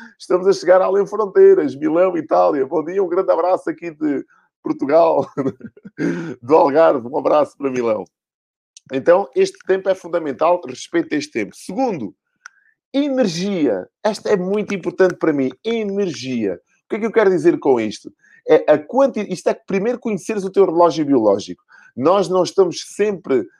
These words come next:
da mesma forma durante as vinte e quatro horas do dia, tirando, claro, as horas de sono que nós temos, provavelmente seis, oito para alguns, para mim é muito menos, sou para aí umas quatro por noite. <laughs> Mas pronto,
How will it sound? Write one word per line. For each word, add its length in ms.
da 120
mesma 320
forma 380
durante 320
as 100
vinte 200
e 40
quatro 320
horas 200
do 100
dia, 260
tirando, 340
claro, 240
as 100
horas 180
de 140
sono 280
que 80
nós 160
temos, 320
provavelmente 560
seis, 340
oito 220
para 120
alguns, 400
para 180
mim 100
é 80
muito 280
menos, 220
sou 80
para 120
aí 60
umas 220
quatro 380
por 120
noite. 320
<laughs> 800
Mas 200
pronto, 300